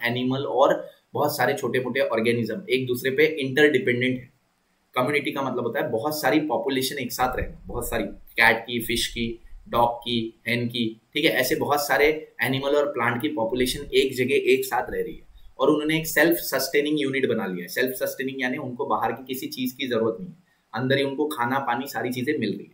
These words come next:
ठीक है। तो एक ऐसा जंगल जिसमें सारी चीजें available है, खाना पानी available है, बहुत सारी biodiversity है, ऐसे जंगल को आपने government के लॉज के मदद से protect किया, ठीक है, तो उसको आप बोलते हो biodiversity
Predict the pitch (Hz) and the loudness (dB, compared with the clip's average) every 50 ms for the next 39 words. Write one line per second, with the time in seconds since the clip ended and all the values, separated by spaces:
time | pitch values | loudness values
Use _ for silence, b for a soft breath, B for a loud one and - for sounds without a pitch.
0 | _ _ 131 131 139 113 - - b b b b b b - 143 151 147 151 - | _ _ -8 -4 -4 -4 -6 -8 b b b b b b 4 6 6 6 4 2
1 | 123 123 127 - 175 160 - 135 131 131 131 135 143 139 127 117 123 - - 139 | 2 2 2 4 2 2 4 2 2 2 2 2 2 2 2 0 -4 -6 -6 -8
2 | 135 - - 127 139 151 160 156 151 139 123 131 135 127 127 123 123 120 117 120 | -6 -2 0 2 4 4 4 2 2 0 0 0 2 2 2 2 0 0 0 0
3 | 117 123 123 - - 113 113 127 127 120 - 117 117 120 120 113 113 113 113 113 | 0 0 -2 -4 -4 -6 -4 -4 -4 -4 -4 -4 -4 -4 -2 -2 0 2 2 2
4 | 110 113 117 120 113 107 101 123 120 - - 113 117 123 120 104 101 107 113 110 | 2 2 0 0 0 -2 -4 -6 -6 -4 -2 -2 -2 -2 -2 -2 0 2 2 2
5 | 113 113 120 120 120 117 110 107 110 110 110 - b b b b b b b 123 | 2 2 2 2 0 -2 -4 -2 -2 -2 -2 -2 b b b b b b b 4
6 | 139 139 - 165 151 135 127 127 123 127 123 127 123 127 123 120 120 - 131 135 | 6 6 6 4 2 2 2 2 2 2 2 2 2 2 0 0 0 -2 -4 -4
7 | 127 117 117 123 127 123 127 131 127 123 117 135 135 127 110 110 113 127 127 - | -2 0 2 2 2 2 2 0 0 -2 -2 0 0 2 4 4 4 4 2 0
8 | - 117 117 110 113 113 - 143 143 143 - 135 131 135 139 - - - - - | -4 -6 -4 -4 -4 -4 -2 -2 -4 -2 -2 -2 0 0 0 0 -2 -6 -12 -16
9 | - - _ _ _ _ _ _ _ _ _ - 143 143 156 135 - 127 - 123 | -16 -16 _ _ _ _ _ _ _ _ _ -4 2 4 4 4 4 2 -2 -4
10 | 117 - - 135 139 - 110 110 110 107 107 - - - 98 101 104 98 - 95 | -6 -4 -2 0 0 2 2 2 2 2 0 -2 -4 -4 -2 0 0 0 0 0
11 | 95 98 101 95 - - 110 110 147 | -2 -4 -6 -8 -10 -10 -4 -2 0